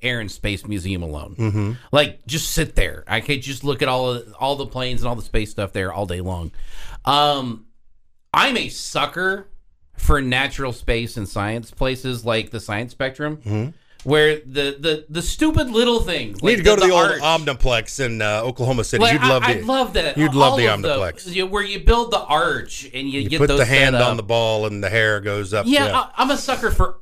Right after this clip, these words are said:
Speaker 1: all of those stupid things. Uh, the Houston Natural Museum of Science has some really cool dinosaur skeletons. Uh, so that was pretty cool.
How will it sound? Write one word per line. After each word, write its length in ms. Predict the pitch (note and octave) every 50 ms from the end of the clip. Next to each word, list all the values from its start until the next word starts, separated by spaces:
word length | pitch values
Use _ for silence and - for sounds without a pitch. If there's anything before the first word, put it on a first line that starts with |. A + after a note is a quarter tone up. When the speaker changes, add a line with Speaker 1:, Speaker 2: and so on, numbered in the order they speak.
| -
Speaker 1:
all 380 | - C#3 D#3 D#3+ E3+ E3+ D3+ D3+
of 160 | C3+ G#2+ A2
those 220 | A2+ A2 G2+ F#2+
stupid 420 | - - - B2 G#2 - G2+ F#2+ -
things. 400 | - G2 F2+ E2 D#2+ - - - - - - - - - - - -
Uh, 320 | C3+ D3 D3 D3 D3 D3
the 140 | C#3+ - D#3 C#3+
Houston 1120 | D3 - - G#3+ A#3 A#3 A3 - - - F#3+ F#3+ F3+ E3+ D#3+ D#3+ D#3+ D#3+ D#3 D#3 D#3 D3+ -
Natural 440 | A2+ B2 C3+ D3 D#3 D3+ - E3 D#3+
Museum 380 | D#3 D#3 D3 C3+ C3+ C#3 C#3 C3+
of 60 | B2
Science 800 | - - C#3 B2+ C3 C#3 D3 E3 D#3+ - - - - - - - - -
has 380 | - - C#3+ C3+ C3 C3 B2+ -
some 180 | - A#2+ G#2+
really 240 | A2 A2+ B2 C3+ C3+
cool 200 | B2 - C#3+ C#3
dinosaur 420 | A#2 A#2 A2+ B2 B2+ B2+ - C#3 C#3
skeletons. 640 | - - D3 D3 D#3 D#3+ - F#3 F#3+ F#3+ - - - _ _ _ _ _ _ _ _ _ _ - -
Uh, 200 | - A#2+ A#2+ A2+ A2
so 120 | - A#2+
that 160 | G2+ A2 A#2+
was 120 | A#2+ B2+ -
pretty 200 | - C#3+ C3+ B2+
cool. 480 | - - C3 C3 C3 C3+ C3 C3 -